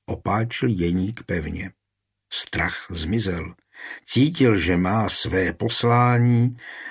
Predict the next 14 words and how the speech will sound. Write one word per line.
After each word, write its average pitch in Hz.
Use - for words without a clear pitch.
a -
svou 110
pravdu 120
a 123
ty 110
musí 92
hájit. -
„Je 139
vaším 185
bratrem 175
i 165
náš 143
král 131
Jiřík?“ 107